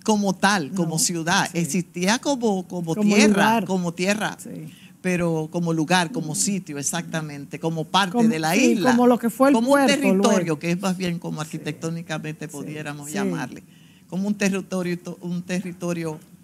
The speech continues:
Speaker 1: establecido ahí. Pero como ciudad no. En ese momento, recordemos que Nicol-, eh, que Bartolomé Colón,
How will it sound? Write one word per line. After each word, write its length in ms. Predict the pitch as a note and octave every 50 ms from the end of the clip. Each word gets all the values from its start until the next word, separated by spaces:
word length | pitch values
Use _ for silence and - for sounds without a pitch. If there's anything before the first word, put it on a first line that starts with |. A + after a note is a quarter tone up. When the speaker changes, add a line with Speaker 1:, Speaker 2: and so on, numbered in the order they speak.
| - _ _ _ - -
Speaker 1:
establecido 720 | - E3+ - - D#3+ D3+ D#3 E3 D#3 - G3 F#3 E3+ E3+ D#3
ahí. 240 | D3 D#3 D#3 - - - - - _ _ _ _
Pero 400 | - B3 C#4 D#4 D4 C4+ B3+ B3+
como 280 | - A3 A3+ A3 A3 G#3+
ciudad 400 | G#3 - G3 F#3 E3+ E3+ F3 F3+
no. 300 | F#3+ F#3+ F#3 F#3 E3 - - - - - -
En 140 | - D#3 E3+
ese 240 | F3+ G3 - C#4 C#4
momento, 720 | C#4 C4+ C4 B3+ B3+ C4 C4 B3 G#3 - - F3+ E3+ E3 E3+ - - - - _ - - - - _ _ _ _ _ _ _ -
recordemos 880 | - F3 - - E3+ D#3+ E3 E3+ G#3+ A#3 A#3 G#3 F3+ F3 E3+ - - - -
que 120 | - E3 D#3+
Nicol-, 400 | D3+ D#3+ D#3+ - E3 D#3 D#3+ D#3+
eh, 300 | - F3 E3+ D#3+ D3+ D3 -
que 120 | E3 D3+
Bartolomé 580 | D3+ D3 C#3 - - D3+ D3 C#3 C3+ D3+ F3+ A3+
Colón, 500 | A3 - B3+ A#3 G#3 G3 F3+ E3+ E3 D#3+